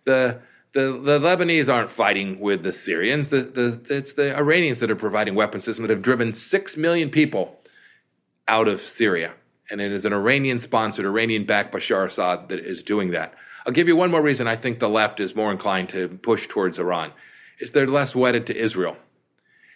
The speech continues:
Right? When the Iranians underwrite Hamas and fire rockets into Israel, the left reflexively says,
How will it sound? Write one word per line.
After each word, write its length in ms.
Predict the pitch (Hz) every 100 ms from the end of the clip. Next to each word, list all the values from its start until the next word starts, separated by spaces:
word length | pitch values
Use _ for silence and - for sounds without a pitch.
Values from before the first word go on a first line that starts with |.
| _ _ _
Right? 160 | 127 139
When 100 | 127
the 80 | 131
Iranians 480 | 127 151 170 160 147
underwrite 520 | 135 131 127 123 117
Hamas 500 | 120 107 98 113 110
and 160 | 98
fire 260 | - 104 98
rockets 480 | 98 107 107 117 -
into 240 | 104 98
Israel, 640 | - 117 92 85 98 113 - _
the 140 | 120 117
left 340 | 147 170 -
reflexively 680 | 123 120 139 131 139 123 123
says, 500 | 120 123 117 110 -